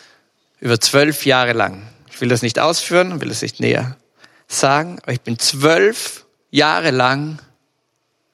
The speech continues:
verborgen von der Öffentlichkeit gestorben. Und wenn du mich heute fragst, wie das war, da kann ich dir nur sagen, geht so.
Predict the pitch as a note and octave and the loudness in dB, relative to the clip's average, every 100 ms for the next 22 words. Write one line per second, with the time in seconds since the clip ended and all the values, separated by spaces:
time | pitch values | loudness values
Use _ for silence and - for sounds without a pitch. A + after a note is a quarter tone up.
0 | _ _ _ - B2+ A2+ C3 D#3+ F#3+ F3+ | _ _ _ -4 -2 2 4 4 2 -2
1 | C#3+ B2 - D3 - C#3 B2+ - B2+ B2+ | 0 2 2 2 0 -4 -4 -2 0 0
2 | - A#2 - B2 A2 G#2+ F#2+ _ _ _ | -2 -6 0 0 0 -4 -18 _ _ _
3 | _ _ _ _ _ _ _ _ - _ | _ _ _ _ _ _ _ _ -20 _
4 | _ _ _ _ _ _ _ - C3+ D3 | _ _ _ _ _ _ _ -2 2 4
5 | C#3 E3 A3 C4+ - F#3+ G#3 F3 E3+ D3+ | 4 2 2 -2 -2 0 0 -2 0 0
6 | D3 E3+ F#3+ D#3+ D3+ C#3+ C#3 D3+ D3 - | 2 2 2 0 0 0 2 2 4 2
7 | D3 D#3 C#3+ E3 B2 - A#2 | 2 0 2 2 2 2 0